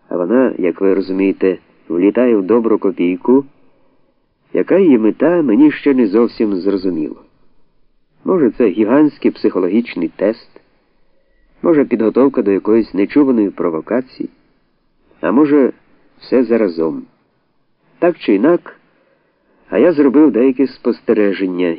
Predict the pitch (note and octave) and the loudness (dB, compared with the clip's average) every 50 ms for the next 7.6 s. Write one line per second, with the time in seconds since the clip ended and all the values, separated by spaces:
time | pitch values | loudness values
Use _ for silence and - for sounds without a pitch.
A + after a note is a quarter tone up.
0 | - - F#2+ F#2+ A2 B2+ D3 C#3 B2 G#2 G2+ A#2+ B2 A#2 F#2+ F2+ G#2+ A2 - - | -4 -2 0 2 2 2 2 2 2 0 0 0 -2 0 -2 -2 -4 -4 -6 -6
1 | - G#2 F2 E2 D#2+ D#2+ D2+ D#2+ D#2 D#2+ D#2+ - - - - - - - _ _ | -6 -4 -4 -2 -4 -4 -4 -4 -4 -6 -6 -8 -12 -14 -16 -16 -16 -20 _ _
2 | _ _ _ _ _ _ _ _ _ _ _ _ - - _ _ _ _ _ _ | _ _ _ _ _ _ _ _ _ _ _ _ -20 -20 _ _ _ _ _ _
3 | _ _ _ _ _ _ _ - G2+ G#2 - G2+ G#2 G#2 G2+ G#2 F#2+ F2 E2+ E2+ | _ _ _ _ _ _ _ -4 -2 -2 0 0 0 0 0 0 -2 -4 -2 2
4 | G#2+ C3 C3 - - - - _ _ _ _ _ _ _ _ _ _ _ _ _ | 2 2 2 0 -4 -18 -20 _ _ _ _ _ _ _ _ _ _ _ _ _
5 | _ _ - F2 - G2+ F#2 - - F2 E2+ E2 G2+ G2+ G2 F#2 D#2+ - G#2 G2+ | _ _ -12 -6 -2 -2 -2 -2 -2 -6 -4 -2 -2 -2 -4 -4 -4 -2 -4 -4
6 | F#2 F2 F2+ F2 D#2+ F2+ F2+ F2 F2 E2+ E2 - - F2 E2 E2 E2 E2 F2 F2 | -4 -6 -8 -6 -6 -4 -4 -4 -4 -4 -6 -8 -8 -8 -6 -6 -6 -6 -6 -6
7 | E2 E2+ F2+ F2 E2+ E2 D#2 - - - - | -6 -4 -4 -4 -4 -4 -6 -10 -14 -18 -18